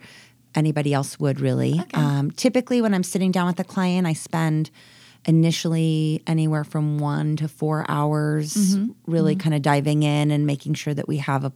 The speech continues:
Speaker 1: proposal or a plan in place.
Speaker 2: Okay.
Speaker 1: Um, you're looking at around three hundred to three fifty an hour, just
Speaker 2: Okay.
Speaker 1: depending on the complexity of the situation
Speaker 2: Right.
Speaker 1: and what we're talking about.
Speaker 2: Okay.
Speaker 1: Um, so it's, it's worth it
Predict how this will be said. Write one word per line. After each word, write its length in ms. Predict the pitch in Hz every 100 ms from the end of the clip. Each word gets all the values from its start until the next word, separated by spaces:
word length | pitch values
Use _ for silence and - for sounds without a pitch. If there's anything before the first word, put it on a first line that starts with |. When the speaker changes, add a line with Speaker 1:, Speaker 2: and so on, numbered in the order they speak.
| _
Speaker 1:
proposal 440 | - 143 147 139 147
or 120 | 143
a 60 | 139
plan 300 | - 139 143
in 100 | 170
place. 420 | 196 202 - -
Speaker 2:
Okay. 360 | 208 180 180 233 - _
Speaker 1:
Um, 200 | 156 151
you're 140 | 160 175
looking 360 | 170 185 175
at 120 | 160 -
around 500 | 147 156 147 151 -
three 260 | 156 160 156
hundred 540 | 151 151 147 156 151
to 60 | 151
three 240 | 139 156
fifty 380 | 147 160 143 156
an 80 | 147 -
hour, 360 | 131 143 165
just 180 | 170 151
Speaker 2:
Okay. 80 | 214
Speaker 1:
depending 420 | 185 147 139 143
on 320 | 139 135 135 131 - - _ -
the 240 | - -
complexity 580 | - 139 143 - - 143
of 60 |
the 80 | 139
situation 640 | - 143 143 139 135 143
Speaker 2:
Right. 80 | 135
Speaker 1:
and 300 | 135 131 135
what 140 | 135 -
we're 60 | 131
talking 380 | 127 131 143
about. 380 | 156 185 240 294 -
Speaker 2:
Okay. 300 | 226 180 196 -
Speaker 1:
Um, 280 | 151 147 156
so 480 | - 160 147 143 -
it's, 340 | 165 - - -
it's 160 | - 156
worth 300 | 170 156 135
it 200 | 113